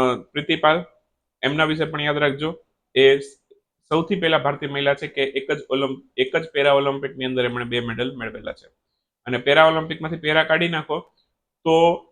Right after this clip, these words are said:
સૌથી પહેલા ભારતીય મહિલા ખેલાડી કોણ બની કે જેમણે નોર્મલ ઓલિમ્પિકની અંદર જે છે, બરાબર, એ બે મેડલ એક જ ઓલિમ્પિકમાં હાસિલ કર્યા છે? એમનું નામ છે મનુ ભાકર. ઓકે? એમને પણ યાદ રાખીશું. અને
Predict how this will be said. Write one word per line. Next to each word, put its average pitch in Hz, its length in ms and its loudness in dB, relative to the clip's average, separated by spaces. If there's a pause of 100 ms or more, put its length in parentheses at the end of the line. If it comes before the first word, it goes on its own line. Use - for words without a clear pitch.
(280)
સૌથી 160 240 0
પહેલા 160 220 0
ભારતીય 147 320 -4
મહિલા 151 220 -4
ખેલાડી 147 320 -2
કોણ 156 200 -6
બની 139 180 -6
કે 131 100 -10
જેમણે 135 340 -4
નોર્મલ 139 460 0
ઓલિમ્પિકની 143 500 -4
અંદર 127 340 -2
જે 135 120 -2
છે, 127 240 -10
બરાબર, 143 680 -12 (120)
એ 120 300 -10 (260)
બે 127 140 2
મેડલ 123 360 -4
એક 127 160 -4
જ 127 160 -6 (160)
ઓલિમ્પિકમાં 123 480 -4
હાસિલ 123 260 -8
કર્યા 123 220 -2
છે? 147 220 -10 (340)
એમનું 123 220 -6
નામ 113 200 -6
છે 151 260 -10 (160)
મનુ 117 440 -8 (280)
ભાકર. 110 300 -12 (1000)
ઓકે? 156 160 -10 (500)
એમને 123 220 -6
પણ 120 160 -8
યાદ 120 180 -4
રાખીશું. 120 500 -10 (320)
અને 113 440 -6